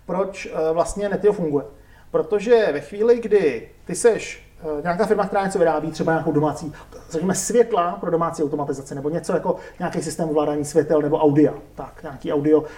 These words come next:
audio super, super čupr audio systém. No a ve chvíli, kdy ty chceš použít takovou blbost, jako je zásuvka, tak, e, ve chvíli, kdy si ji dovezeš z Číny,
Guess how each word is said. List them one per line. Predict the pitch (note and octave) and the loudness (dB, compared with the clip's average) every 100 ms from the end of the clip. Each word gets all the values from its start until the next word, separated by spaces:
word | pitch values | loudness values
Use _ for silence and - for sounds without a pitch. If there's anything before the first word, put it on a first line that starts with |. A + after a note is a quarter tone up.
| - | -4
audio | D3+ D3+ D#3 | 0 4 4
super, | D#3 C#3+ - | 2 -2 -4
super | - - - D#3 | -6 -16 -12 -12
čupr | - - D#3 - - - - | -10 0 0 0 -16 -20 -2
audio | E3 D3+ | 2 2
systém. | C#3+ C3+ - - - - - - - | 2 -4 -10 -18 -20 -20 -20 -20 -6
No | F#3 - D3 | -2 -2 -2
a | |
ve | D#3+ | -6
chvíli, | - C#4+ C#4+ | -2 0 0
kdy | A3+ | 0
ty | A3+ | -2
chceš | A#3+ G#3+ | -4 -2
použít | A#3+ A3+ G#3+ | -2 -2 -4
takovou | E3+ A3 | -2 0
blbost, | G3 G3 F#3+ | 2 2 0
jako | F#3+ A3+ | 0 2
je | |
zásuvka, | - - - E3 C4 - - - - - - - | 2 -2 -6 -4 -4 -6 -20 -20 -20 -20 -20 -4
tak, | D#3 D3+ - - | -2 -2 -6 -4
e, | D3+ D3+ D3 | 0 2 2
ve | |
chvíli, | D3+ A3+ A3+ | 0 -2 -2
kdy | |
si | G3 A3 | -4 -4
ji | F#3+ | 0
dovezeš | G#3 G3+ | 0 0
z | F#3+ | -6
Číny, | - D#3 E3 | -6 -4 -4